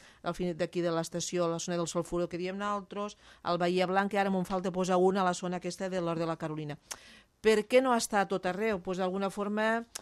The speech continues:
són uns contenedors que, clar, no van soterrats, sinó que estan al costat dels que estan soterrats, van, van, van acollats en terra, i, mm, mos feia por que estigués massa a llocs massa lúdics de que es pogués fer una malifeta, no?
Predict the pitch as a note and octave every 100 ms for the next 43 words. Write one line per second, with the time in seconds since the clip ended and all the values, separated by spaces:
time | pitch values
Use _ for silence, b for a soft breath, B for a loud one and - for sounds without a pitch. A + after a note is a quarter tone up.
0 | B B B _ _ - - A3+ A#3+ B3
1 | A#3+ A#3 A3+ A3 - G3 G#3+ G3+ A2 F#3+
2 | G3 G3 F#3+ F#3 G3 F3+ F#3+ A#3 C4 B3+
3 | - - F#3 F3 F3+ F#3+ F3+ F3+ F3 E3+
4 | E3 - F3 F3+ E3+ F3 F3 G#3 A3+ B3
5 | - F3 D#3 D3 D#3 D#3+ D#3 D3+ E3 -
6 | - - D#3 E3 D#3+ D#3+ E3 E3 E3 E3
7 | F#3 F#3+ G3+ A3 B B B B B B
8 | B - A3+ A3+ A#3 B3 A3+ A3 G#3 G3+
9 | G3 F#3+ G3+ - A3 G#3+ F#3 A3 G#3+ G3+
10 | - G3 F#3+ G3 G3+ G3 F#3+ F#3 G3 F3+
11 | F3 F3+ F#3 - F3+ G#3+ A3+ A3+ - -
12 | b b b - - G3 - F3+ F#3 -
13 | G3+ G3 F#3 F3 D#3 - C3 G#2+ D#3+ A#3+